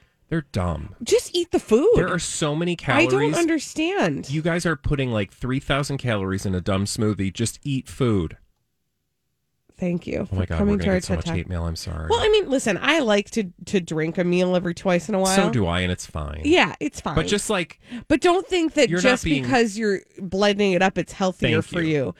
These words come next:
Speaker 1: Thank
Speaker 2: than,
Speaker 1: you.
Speaker 2: like, frying an egg in a pan.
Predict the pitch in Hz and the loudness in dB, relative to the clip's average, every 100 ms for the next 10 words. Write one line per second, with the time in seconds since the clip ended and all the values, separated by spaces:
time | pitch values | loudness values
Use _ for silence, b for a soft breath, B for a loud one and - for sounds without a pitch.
0 | B 127 110 185 196 185 165 - 180 165 | B -2 0 4 4 4 0 -4 -2 -2
1 | - - 180 170 170 170 165 165 135 127 | -4 -4 0 2 2 0 2 2 0 -4
2 | 156 _ _ _ _ - 160 - 175 123 | -10 _ _ _ _ -4 -4 -2 -6 -6
3 | 78 - | -10 -16